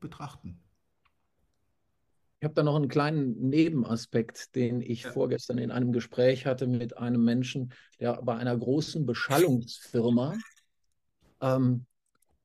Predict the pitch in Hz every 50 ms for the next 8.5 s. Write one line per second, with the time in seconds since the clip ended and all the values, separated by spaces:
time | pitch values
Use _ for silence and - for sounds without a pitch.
0 | _ _ _ _ _ _ - 151 156 151 - - 160 127 123 143 156 139 117 110
1 | 110 - 95 110 104 98 87 92 90 82 - 95 - - - - - - - -
2 | - 127 131 117 110 110 110 117 113 110 113 120 123 127 127 147 135 - 156 143
3 | 127 - 131 123 131 127 127 - 120 113 107 - - 101 85 78 - - - -
4 | - - _ _ _ _ _ _ _ - 131 123 120 - - - _ _ _ -
5 | 131 139 147 156 175 190 196 190 160 147 143 147 175 208 - 175 160 151 143 143
6 | 143 135 131 - - - - _ _ _ - 131 151 170 - - 131 123 - -
7 | - 135 147 156 156 156 - 175 185 185 156 160 165 156 160 156 147 151 190 220
8 | 233 175 123 110 104 98 - - -